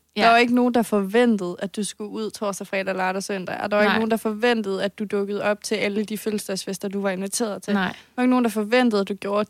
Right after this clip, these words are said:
Speaker 2: dit eller dat eller whatever. Du kunne ligesom bare mærke efter, hvad er vigtigt for mig? Hvem er virkelig vigtig for mig
Speaker 1: Mhm.
Speaker 2: at se? Og så er det, er det det, jeg gør.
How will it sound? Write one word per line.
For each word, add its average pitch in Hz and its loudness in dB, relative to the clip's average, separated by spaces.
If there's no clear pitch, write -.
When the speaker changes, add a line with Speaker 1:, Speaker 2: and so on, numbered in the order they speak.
Speaker 2:
dit 226 -2
eller 190 -2
dat 208 -2
eller 190 -2
whatever. 208 0
Du 233 -2
kunne 226 0
ligesom 220 2
bare 196 2
mærke 190 -4
efter, 233 -2
hvad 233 4
er 220 4
vigtigt 208 -4
for 202 -10
mig? 196 0
Hvem 226 0
er 208 2
virkelig 214 -2
vigtig 208 -4
for 202 -10
mig 220 0
Speaker 1:
Mhm. 208 2
Speaker 2:
at 202 2
se? 202 -2
Og 202 -8
så 208 0
er 202 -2
det, 196 -4
er 202 2
det 202 -2
det, 220 0
jeg 180 0
gør. 185 2